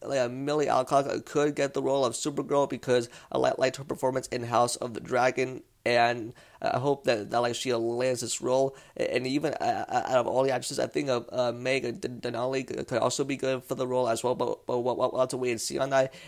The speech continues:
A-, and e-, e-, even with, with, with, with this news coming sooner,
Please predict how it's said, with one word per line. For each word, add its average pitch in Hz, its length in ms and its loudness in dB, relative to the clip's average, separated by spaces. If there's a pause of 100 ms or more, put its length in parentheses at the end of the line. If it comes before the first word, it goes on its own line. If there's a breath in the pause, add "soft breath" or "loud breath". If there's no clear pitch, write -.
A-, - 120 0
and 120 140 0
e-, 127 180 -6
e-, 139 120 -8 (100)
even 170 320 0
with, 143 180 -2
with, 147 220 2
with, 143 240 -6
with 139 120 -4
this 127 140 -6
news 131 260 0
coming 131 280 -2
sooner, 135 340 0